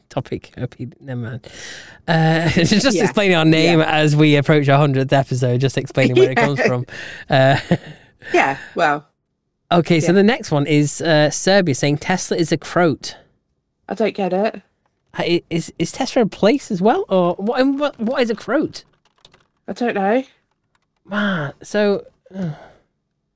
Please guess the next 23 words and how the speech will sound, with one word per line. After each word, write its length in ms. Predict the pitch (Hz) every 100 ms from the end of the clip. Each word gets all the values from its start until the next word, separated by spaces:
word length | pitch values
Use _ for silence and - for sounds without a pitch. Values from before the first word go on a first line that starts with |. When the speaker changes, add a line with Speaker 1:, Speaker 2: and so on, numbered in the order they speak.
| _
Speaker 2:
Is 140 | - 208
it 100 | 196
short 300 | - 233 208
for 160 | 233 - _ _
Croatia? 1400 | - - 214 214 214 214 214 202 220 269 330 - - 381 453 - _ _ _ -
Speaker 1:
I 80 | 180
don't 260 | 147 131
know. 340 | 147 220 208 - _ _ _ _ _ _ _ _ _ _ -
Speaker 2:
Croatian? 1000 | - 220 220 226 - - - 240 247 359 427 370 _ _ _ _
<laughs> 0 | 381 - 381 - 381 _ _ _ _ 339
I 60 | 330 - -
don't 220 | - - _ -
know. 380 | - 104 - - -
Speaker 1:
I 80 | 190
mean, 160 | 214 202
it's 160 | 196
almost 280 | 220 226 190
like, 380 | 160 139 - _ _ _ _ _
it's 120 | -
almost 200 | 226 214 120
like 160 | -
a 40 | 127
goat. 580 | - 120 143 - -